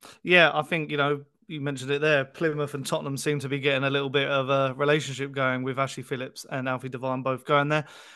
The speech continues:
And it's just great to see on the whole. I think, you know, I hate bringing them up, but under Jose and Conte, we were not seeing youth players come through. We were not seeing them loaned out properly unless they were just, like, wasteful loans and just like, "Well, you know, youth here, go out and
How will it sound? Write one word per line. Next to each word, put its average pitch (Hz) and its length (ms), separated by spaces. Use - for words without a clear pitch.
And 208 100
it's 220 100
just 254 180
great 160 200
to 160 100
see 202 180
on 151 100
the 147 100
whole. 156 280
I 139 40
think, 151 320
you 147 120
know, 139 260
I 143 80
hate 185 220
bringing 160 200
them 151 120
up, 156 160
but 165 180
under 170 260
Jose 147 500
and 131 140
Conte, 151 420
we 135 140
were 143 120
not 156 300
seeing 139 440
youth 147 340
players 135 300
come 135 240
through. 156 300
We 165 60
were 147 80
not 151 180
seeing 147 160
them 143 140
loaned 139 300
out 151 220
properly 175 580
unless 151 300
they 139 120
were 139 80
just, 131 200
like, 127 200
wasteful 165 460
loans 165 360
and 139 100
just 139 200
like, 135 200
"Well, 151 140
you 139 80
know, 151 140
youth 139 280
here, 139 240
go 143 260
out 131 280
and 127 220